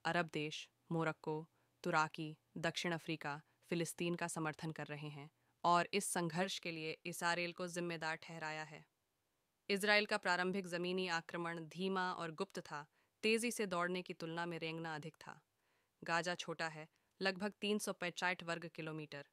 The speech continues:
लेकिन इजरायल को सीमा पार करने, गाजा शहर को घेरने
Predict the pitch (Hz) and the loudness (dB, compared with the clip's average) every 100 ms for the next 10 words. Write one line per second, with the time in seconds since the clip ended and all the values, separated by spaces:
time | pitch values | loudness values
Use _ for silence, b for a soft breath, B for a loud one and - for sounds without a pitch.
0 | _ _ _ _ _ _ 202 214 277 269 | _ _ _ _ _ _ 2 2 4 2
1 | 226 240 262 277 262 - 208 196 208 180 | 6 6 6 4 0 0 0 2 2 2
2 | 165 - 151 151 147 - _ _ 170 175 | -2 -2 -6 -6 -8 -14 _ _ 0 4
3 | 175 190 180 185 180 175 165 160 170 160 | 4 2 0 -4 -4 -4 -6 -4 -4 -4
4 | 151 | -6